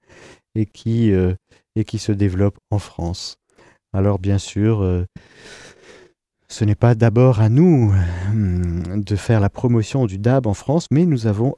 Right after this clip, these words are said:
obtenu, nous faisons partie de, de plusieurs multiplexes maintenant en France, où nous avons obtenu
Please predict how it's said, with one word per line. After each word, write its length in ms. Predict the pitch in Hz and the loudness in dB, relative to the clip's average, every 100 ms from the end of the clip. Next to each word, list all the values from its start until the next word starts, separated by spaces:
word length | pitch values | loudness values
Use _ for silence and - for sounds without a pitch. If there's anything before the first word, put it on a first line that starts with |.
| - | -4
obtenu, 480 | 135 - 101 98 | -4 -4 -4 0
nous 160 | 156 131 | 0 -2
faisons 280 | - 98 98 | -6 -8 -6
partie 420 | 95 - - 120 | -6 -6 -6 -6
de, 240 | 113 90 | -4 -4
de 560 | 95 _ _ - _ - | -6 _ _ -20 _ -16
plusieurs 320 | - 107 113 | -10 -4 0
multiplexes 640 | 104 117 - 107 98 120 - | 0 0 -2 -6 -2 -2 -2
maintenant 480 | 98 92 90 135 127 | -2 -2 -2 -2 -2
en 80 | |
France, 480 | 92 - 101 135 - _ - - - _ 107 | -6 -6 -6 -6 -10 _ -20 -20 -20 _ -4
où 60 | |
nous 180 | 104 92 | -4 -2
avons 280 | 95 98 107 | -2 -2 -4
obtenu 680 | 107 - 95 90 107 - | -6 -6 -4 -2 -4 -8